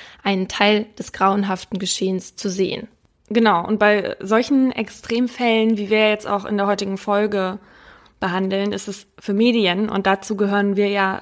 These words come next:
Speaker 2: nun mal auch, oft schwierig, ja, abzuwägen, ja. Also berichtet man oder nicht und wenn ja, wie?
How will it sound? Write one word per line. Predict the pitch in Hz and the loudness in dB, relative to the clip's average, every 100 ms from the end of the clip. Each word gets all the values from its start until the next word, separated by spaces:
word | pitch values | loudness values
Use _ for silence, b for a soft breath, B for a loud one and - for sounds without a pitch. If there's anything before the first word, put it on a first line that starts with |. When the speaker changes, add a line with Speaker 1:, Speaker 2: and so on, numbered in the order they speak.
| - | -4
Speaker 2:
nun | 196 196 | -2 0
mal | 190 185 | 0 0
auch, | 190 185 233 269 - | -2 0 -4 -6 0
oft | 214 214 - - - | 0 0 -14 -18 -10
schwierig, | - 226 220 220 - _ _ _ _ - | -2 0 2 0 -8 _ _ _ _ 0
ja, | 202 | 4
abzuwägen, | 196 - - 247 - - 165 | 4 2 -2 -2 -2 -6 -4
ja. | 170 208 | 0 0
Also | 190 190 185 B B - | 2 0 0 B B -4
berichtet | 196 247 - 277 - | 0 0 0 -4 0
man | 269 262 247 | 2 2 0
oder | 202 190 | 0 0
nicht | 190 208 254 - | 0 0 0 -4
und | 196 | -4
wenn | 190 | -2
ja, | 185 185 185 175 | 0 0 0 0
wie? | 202 240 330 | 2 4 2